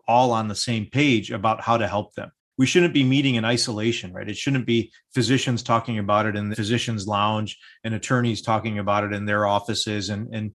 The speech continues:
police departments and officers there talking about it within their own buildings.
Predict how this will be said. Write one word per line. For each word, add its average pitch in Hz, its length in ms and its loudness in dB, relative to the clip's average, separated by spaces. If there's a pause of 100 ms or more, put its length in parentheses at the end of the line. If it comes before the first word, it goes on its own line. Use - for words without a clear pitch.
(140)
police 120 340 2
departments 110 580 -2
and 104 120 -4
officers 104 580 -2
there 107 360 -2 (220)
talking 113 300 0
about 104 240 0
it 107 80 -2
within 117 280 0
their 110 180 2
own 104 160 -2
buildings. 113 520 0